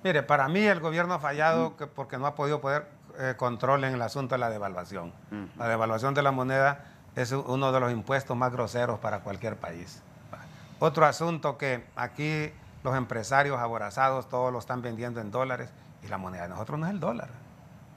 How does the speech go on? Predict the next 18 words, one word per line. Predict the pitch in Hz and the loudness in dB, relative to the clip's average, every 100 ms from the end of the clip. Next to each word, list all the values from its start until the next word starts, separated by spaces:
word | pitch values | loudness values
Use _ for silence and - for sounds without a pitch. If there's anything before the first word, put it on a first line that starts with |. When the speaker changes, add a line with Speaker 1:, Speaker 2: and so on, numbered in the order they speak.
| - - - | -20 -20 -12
Speaker 1:
Esas | - - | -10 -6
cosas | 117 170 | -4 -4
tiene | - 139 | -2 0
que | 151 | 0
regularlas | 131 104 104 120 123 | 0 2 4 4 2
el | 104 | -6
Estado. | 92 - - - - - - - - - - | -10 -6 -6 -6 -12 -20 -20 -20 -20 -20 -8
Los | 131 139 | 2 2
intereses | 139 120 113 147 135 120 | 2 0 2 2 2 -2
de | 110 | -4
los | 110 | -2
bancos. | 120 147 127 98 - - - - - | 0 0 -4 -10 -16 -20 -20 -20 -10
¿Cómo | - 180 139 | -4 0 2
va | 131 | 2
a | |
prosperar | 139 123 131 123 117 | 2 0 2 2 2
un | 120 | 0
país | 123 120 127 - | 0 2 0 -4